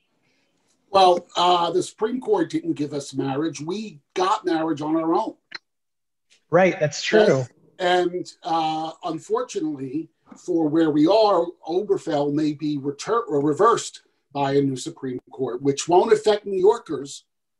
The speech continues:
Speaker 1: 'cause we did it legislatively. So I think that we have to be very cognizant of the fact that th-, some of the rights and benefits we have in New York be back to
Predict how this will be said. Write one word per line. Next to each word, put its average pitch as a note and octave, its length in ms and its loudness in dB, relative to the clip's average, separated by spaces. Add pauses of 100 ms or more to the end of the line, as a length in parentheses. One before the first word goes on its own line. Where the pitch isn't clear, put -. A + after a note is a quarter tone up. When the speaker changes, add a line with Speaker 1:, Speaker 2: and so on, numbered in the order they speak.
(200)
Speaker 1:
'cause C3+ 220 -6
we F3+ 140 2
did F3+ 180 4
it F3+ 200 -2
legislatively. D#3+ 880 -2
So D3+ 220 -6
I D3+ 140 -4
think A3+ 400 -6 (320)
that D3 80 -4
we E3+ 140 0
have F3+ 220 0
to E3+ 80 -16
be E3 100 -6
very F3 260 0
cognizant F3+ 640 -2
of E3 80 0
the D#3 80 -6
fact - 580 -8 (360)
that C#3 280 -6 (180)
th-, - 120 -14 (100)
some F#3 220 0
of G3+ 60 4
the F3+ 100 4
rights D#3+ 260 2
and D#3+ 120 0
benefits D3 420 -4
we C#3+ 100 -6
have C3+ 240 -4
in C3 80 -4
New C3 80 -2
York D#3+ 420 2 (1500)
be G3 140 -4
back C#3+ 280 -6 (280)
to D3+ 320 0